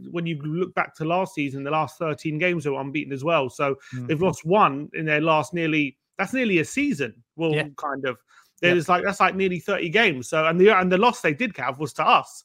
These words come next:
Speaker 1: and they didn't really deserve to lose that game, if we're honest. So, um, I think Liverpool, uh, I, I think it's, I really do think it's between Liverpool and, and City.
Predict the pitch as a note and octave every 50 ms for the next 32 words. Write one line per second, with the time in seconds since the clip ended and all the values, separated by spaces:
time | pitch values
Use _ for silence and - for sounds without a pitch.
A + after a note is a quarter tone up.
0 | _ - - - - D#3 D#3 D#3+ E3 D#3+ D3 G3+ G3 F3+ - - D#3 D3+ F3 G3+
1 | G3 E3 E3 D3 D3 C3+ E3 F#3 F#3+ F3 - - C3+ C3 C3 A#2+ - C3+ B2+ B2
2 | C3+ B2 A#2+ A#2 A2+ A2+ _ - - A#2+ C#3 D3 D3 D#3 D#3 D3 A#2+ A2 - -
3 | - D#3+ D3 D3 C#3 - - - - - - _ - - D#3+ D#3+ D#3+ D#3+ E3 E3
4 | E3 - _ _ _ _ - - - E3+ F#3+ - D4+ A#3 F3+ D#3+ F#3 A3 D4 F#3+
5 | - - D#3 C3 A#2 A2+ _ - - D3 D3+ - - D#3 D#3+ E3 F3 F#3+ F#3+ A#3
6 | G#3+ G#3 F3+ - - _ - - - E3 E3 F3 E3+ F#3 A#3 A#3 A#3 F3 F#3 G#3+
7 | F#3+ F#3 E3+ D#3+ C#3+ - - D#3+ D3+ D3+ D3 C#3+ - - D3 C#3 C#3 B2+ D3+ -
8 | - C3 B2+ - - - D3+ D#3 E3